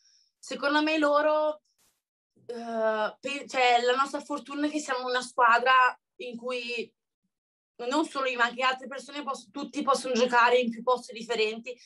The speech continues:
e nessuno è timoroso di fare qualcosa. E quindi è difficilmente puoi dire, "Vabbè, lasciami quella che intanto non mi tira", ma non dico far gol, non mi tira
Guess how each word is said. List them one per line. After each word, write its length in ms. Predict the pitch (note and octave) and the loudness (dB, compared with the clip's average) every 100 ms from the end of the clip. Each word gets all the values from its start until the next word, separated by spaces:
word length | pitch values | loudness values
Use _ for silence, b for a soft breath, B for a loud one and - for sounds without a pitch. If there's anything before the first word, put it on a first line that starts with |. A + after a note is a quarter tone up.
| b | b
e 160 | - A#3+ | -2 0
nessuno 580 | B3+ B3 C#4+ C#4 C#4+ C#4 | 0 -2 -8 -2 2 4
è 140 | B3+ | 2
timoroso 580 | B3 B3 B3 A#3+ B3 B3 | -2 -2 2 6 6 4
di 140 | B3 | -8
fare 180 | A#3+ A#3 | -2 -2
qualcosa. 760 | A3+ A3+ A3+ G3+ F#3+ F#3+ F#3+ G3 _ _ _ - | 2 0 2 0 0 -2 -4 -6 _ _ _ -6
E 100 | B3 | -6
quindi 280 | A#3 C#4 B3+ C#4 C4 | -4 -14 -10 -2 2
è 40 | |
difficilmente 760 | A#3 F#3+ C4+ C4 C4+ C#4 B3 B3 | 2 -2 -10 -10 -8 -8 -2 0
puoi 180 | A#3+ A3 | 2 0
dire, 680 | A3 A3 A3 A3 A3 G#3+ G#3+ b b _ | 2 2 4 2 2 0 -2 b b _
"Vabbè, 580 | A#3 A#3 A#3+ A#3+ A#3 A3 | 0 4 6 6 4 0
lasciami 480 | B3 B3 B3 B3 A#3+ | -2 -4 -4 -14 -8
quella 360 | B3 A#3+ A#3+ A#3+ | -2 -2 0 -2
che 100 | A#3+ | -4
intanto 340 | A#3 A3+ A#3 | -2 -4 -4
non 120 | A#3 | -8
mi 140 | A#3 A#3 | -8 -10
tira", 460 | A#3 G#3+ G3+ F#3+ F#3+ | -4 0 4 2 2
ma 120 | B3+ | -2
non 140 | E4+ | -2
dico 240 | G3 G3 G3 | -4 -8 -2
far 180 | G#3 | -2
gol, 300 | G3+ G3 F#3+ G3 | 2 4 4 2
non 140 | A#3+ | -8
mi 140 | A#3+ | -8
tira 300 | A#3 A#3 A#3+ | -12 -2 2